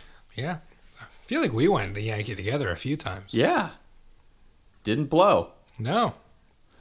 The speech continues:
Speaker 2: They used to have the thing, at least in the one
Speaker 1: There,
Speaker 2: that was
Speaker 1: there was
Speaker 2: closest
Speaker 1: an
Speaker 2: to us.
Speaker 1: abundance of riches, but we could only afford so many.
Speaker 2: Right. Um, the, the one that was by us, like, had, like, a candle bar.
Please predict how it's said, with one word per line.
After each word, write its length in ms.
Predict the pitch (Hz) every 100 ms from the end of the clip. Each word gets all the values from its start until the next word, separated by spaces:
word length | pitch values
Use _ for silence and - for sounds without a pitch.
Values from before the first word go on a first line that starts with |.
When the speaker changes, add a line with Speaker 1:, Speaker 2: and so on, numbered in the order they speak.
| -
Speaker 2:
They 80 | 117
used 220 | 131 131
to 80 | 135
have 220 | 131 123
the 60 | 117
thing, 400 | 127 123 143 101
at 140 | -
least 220 | 131 -
in 80 | 107
the 60 | 104
one 180 | 107
Speaker 1:
There, 80 | 101
Speaker 2:
that 60 | 95
was 80 | 101
Speaker 1:
there 100 | 139
was 140 | -
Speaker 2:
closest 140 | 131 113
Speaker 1:
an 60 | -
Speaker 2:
to 60 |
us. 80 | 104
Speaker 1:
abundance 380 | 131 147 143 127
of 140 | 117 107
riches, 420 | 156 - 104 95
but 140 | 107
we 100 | 101
could 160 | 95 110
only 220 | 123 104
afford 440 | 92 - 143 110
so 180 | 90 104
many. 260 | 110 127 120
Speaker 2:
Right. 320 | 90 92 95 - - - -
Um, 600 | 101 101 95 92 92 98 -
the, 240 | 113 110
the 100 | 120
one 140 | 123 139
that 80 | 131
was 140 | 120
by 180 | 120 139
us, 140 | 175
like, 140 | 117 117
had, 140 | 104
like, 120 | 98
a 80 | 90
candle 800 | - 113 107 110 104 95 92 95 -
bar. 480 | 90 104 135 185